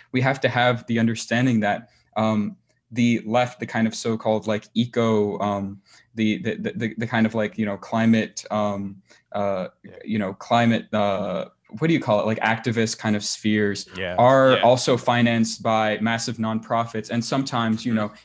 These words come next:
Speaker 1: even, you know, like, um, fucking, like, I don't know, solar panel, like, uh, manufacturers and stuff. Like, all, everybody has, like, economic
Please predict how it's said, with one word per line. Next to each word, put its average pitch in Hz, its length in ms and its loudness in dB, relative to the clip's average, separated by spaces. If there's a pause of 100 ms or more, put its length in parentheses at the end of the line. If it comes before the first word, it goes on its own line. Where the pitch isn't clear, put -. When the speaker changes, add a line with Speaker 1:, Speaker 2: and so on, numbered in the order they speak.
Speaker 1:
even, 131 460 2
you 143 160 0
know, 113 160 0
like, 107 300 -2
um, 104 360 -2 (300)
fucking, 120 400 -4
like, 107 260 -4 (120)
I 117 80 0
don't 117 80 0
know, 113 100 0
solar 135 380 -2
panel, 110 560 -2
like, 104 260 -4 (120)
uh, 107 320 -2
manufacturers 113 800 4
and 107 120 -4
stuff. 123 220 0
Like, 127 180 0
all, 147 260 4 (140)
everybody 175 400 2
has, 139 400 0
like, 113 180 -4 (400)
economic 131 500 0